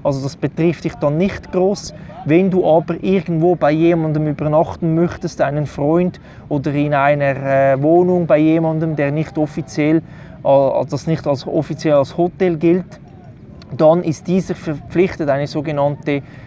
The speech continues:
T M dreißig, eine Aufenthaltsmeldung abzusetzen, und du musst schauen, dass er das macht. Dazu habe ich, äh, auch schon Videos gemacht.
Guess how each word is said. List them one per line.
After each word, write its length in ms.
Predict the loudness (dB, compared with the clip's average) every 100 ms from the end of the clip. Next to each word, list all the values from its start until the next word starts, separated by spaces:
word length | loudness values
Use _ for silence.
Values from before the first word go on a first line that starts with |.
| -20 -4
T 200 | 0 2
M 140 | 2
dreißig, 600 | 0 0 0 -2 -6 -2
eine 260 | -2 2 0
Aufenthaltsmeldung 880 | 0 -4 0 0 0 -2 0 0 2
abzusetzen, 840 | 2 0 -10 -6 -4 -4 -6 -10 -10 -16 -12
und 220 | -8 -2
du 80 | 2
musst 320 | 2 0 -4
schauen, 380 | 2 4 4 2
dass 180 | -4 -2
er 140 | -2
das 240 | -2 -6 -4
macht. 360 | -4 -4 -12 -20 -20 -2
Dazu 380 | 2 2 0 2
habe 220 | 2 2
ich, 120 | -2 2
äh, 200 | 2 4
auch 220 | 2 2
schon 240 | -2 0
Videos 380 | 0 0 -2 -2
gemacht. 460 | -2 0 0 -4